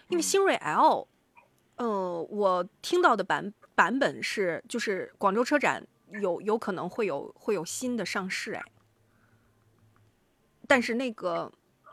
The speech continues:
Speaker 1: 嗯，你要的是，你要的是一，那个，那个纯油的，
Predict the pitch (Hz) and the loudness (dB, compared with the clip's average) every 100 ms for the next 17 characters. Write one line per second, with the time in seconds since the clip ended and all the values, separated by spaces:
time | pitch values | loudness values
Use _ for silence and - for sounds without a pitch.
0 | _ _ 214 196 190 180 175 185 - - | _ _ -6 -6 -6 -8 -12 -16 -20 -20
1 | _ 240 233 240 220 214 247 202 214 240 | _ -2 2 4 2 0 -2 -2 0 2
2 | 233 220 247 - 226 254 _ - 214 185 | 2 0 -2 -2 -8 -8 _ -6 -6 -4
3 | 143 - 196 - - 208 269 165 175 180 | -6 -4 -4 -4 -2 0 0 -2 -2 -4